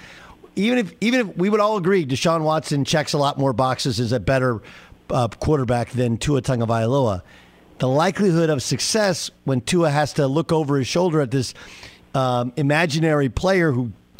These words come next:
not even in Miami, it doesn't make it really hard to, to, to have him have the, the belief in himself and that you believe in him when he knows this is looming?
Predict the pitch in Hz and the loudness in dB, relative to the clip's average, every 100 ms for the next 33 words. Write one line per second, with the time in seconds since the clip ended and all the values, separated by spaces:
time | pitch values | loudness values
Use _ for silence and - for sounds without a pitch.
0 | - 143 151 147 _ - 156 139 - 160 | -4 0 0 -4 _ -2 0 0 -2 -2
1 | 147 127 131 196 170 131 - - 120 156 | 0 0 0 0 2 0 -4 -8 -2 -2
2 | 165 185 - 127 156 180 120 98 117 156 | 0 -4 -2 -2 0 -2 -4 -2 0 0
3 | 131 95 104 135 185 151 - - - 139 | 0 -2 -2 0 0 -4 -10 -20 -8 -6
4 | 117 _ 143 127 113 110 - - - 117 | -6 _ 0 2 2 -2 -8 -8 -2 0
5 | 117 156 147 151 156 135 - - 131 147 | 2 2 2 0 0 -2 -8 -4 -2 0
6 | 139 113 110 113 143 180 - - 127 113 | -2 -2 -2 0 0 -2 -6 -4 -2 0
7 | - 156 190 170 - 135 135 131 123 110 | 0 0 0 -2 -6 -2 0 0 -2 -2
8 | 165 165 175 196 185 196 214 - - - | 0 0 0 0 0 0 -2 -6 -6 -2
9 | 139 143 160 156 147 139 170 262 277 | 2 2 0 -2 -2 0 0 0 -4